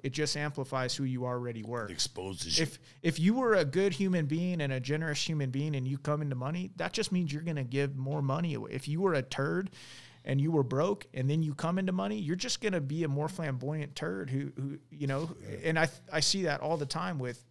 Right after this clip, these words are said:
Speaker 1: you know, celebrities and athletes. And, but I also see peop-, you know, some of the best people I know are some of the wealthiest people I know, and they give and they give and they give and they give. And it's like, so I'm not,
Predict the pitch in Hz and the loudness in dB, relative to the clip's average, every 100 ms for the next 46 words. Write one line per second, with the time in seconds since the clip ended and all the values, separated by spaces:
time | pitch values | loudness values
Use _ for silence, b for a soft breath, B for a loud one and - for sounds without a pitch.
0 | 143 131 131 131 135 143 143 135 131 120 | -10 -4 -4 0 0 0 0 0 -2 -4
1 | 123 131 135 127 131 131 117 B B B | -6 -6 -6 -6 -6 -8 -8 B B B
2 | B B 139 160 196 180 - 160 139 165 | B B 2 4 6 2 2 0 0 -2
3 | 147 - 143 135 185 180 135 143 147 170 | -2 -2 0 2 2 2 4 2 0 -4
4 | 143 127 123 156 - 127 135 120 117 135 | -2 -2 -2 -4 -4 -4 -2 -2 -2 -4
5 | 147 135 - 127 123 113 110 113 110 113 | -4 -8 -6 -6 -4 -4 -4 -6 -4 -6
6 | 110 120 135 156 123 107 104 110 135 139 | -4 -4 -4 -4 -6 -8 -8 -6 -6 -6
7 | 110 104 - 117 139 113 104 107 - 151 | -6 -8 -8 -8 -6 -8 -8 -8 -8 -6
8 | 110 101 - - 110 - B B B B | -8 -6 -6 -8 -10 -14 B B B B
9 | B - 185 214 233 | B 2 4 6 2